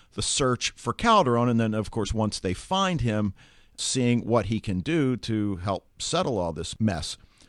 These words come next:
So Ethan suggests that whoever's on the other side is using the chessboard to communicate using binary code. Of course he is. Uh, <laughs> the black square's one, white square's zero, and he taps in a greeting. And Molly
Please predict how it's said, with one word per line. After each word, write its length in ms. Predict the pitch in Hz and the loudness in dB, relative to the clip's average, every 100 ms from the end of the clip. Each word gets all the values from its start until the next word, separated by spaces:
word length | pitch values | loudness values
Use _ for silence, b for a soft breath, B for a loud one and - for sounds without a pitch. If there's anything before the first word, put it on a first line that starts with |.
| b b | b b
So 180 | - 233 - | -2 -2 -2
Ethan 320 | 233 226 190 | -4 -2 0
suggests 500 | 156 139 147 143 - | 0 0 2 2 2
that 240 | 135 120 | 0 0
whoever's 380 | 127 170 190 160 | 0 0 0 0
on 100 | 160 | 2
the 100 | 143 | 2
other 140 | 135 | 2
side 500 | 110 - 240 233 180 | 2 2 2 2 2
is 140 | 120 120 | 2 2
using 260 | 135 135 | 0 2
the 80 | 117 | 2
chessboard 640 | 113 - 202 - - 131 120 | 2 0 0 -2 0 0 0
to 60 | |
communicate 600 | 110 147 156 170 - 117 104 | -2 -2 2 0 2 0 0
using 280 | 113 131 | -2 0
binary 480 | 127 190 220 190 104 | -2 0 2 4 2
code. 280 | - 95 64 | 0 -4 -4
Of 140 | 95 | -6
course 260 | - 90 - | -6 -8 -8
he 80 | - | -12
is. 240 | - - - - B B B - | -14 -16 -18 -20 B B B 6
Uh, 200 | 196 104 | 6 6
<laughs> 680 | 214 - - 143 104 147 147 | 2 4 4 4 0 -4 -6
the 80 | 113 | 0
black 300 | 139 143 143 | 4 6 4
square's 420 | - 160 143 143 131 | 0 2 4 2 0
one, 440 | - 123 139 139 135 - | -2 2 4 4 2 0
white 260 | 117 127 | 0 0
square's 440 | - - 131 120 110 | 0 0 2 2 2
zero, 560 | 123 131 123 120 117 117 | 2 2 2 4 4 2
and 120 | 110 | 4
he 180 | 131 120 - | 2 0 -8
taps 380 | - 139 127 - | -2 0 0 0
in 100 | 139 | 0
a 80 | 120 | 0
greeting. 500 | 95 127 127 123 117 B B B B _ | 0 2 4 4 2 B B B B _
And 320 | - 131 131 131 _ _ - | -2 0 -2 -4 _ _ -8
Molly 720 | 120 170 196 170 160 143 | -2 2 2 2 -2 -2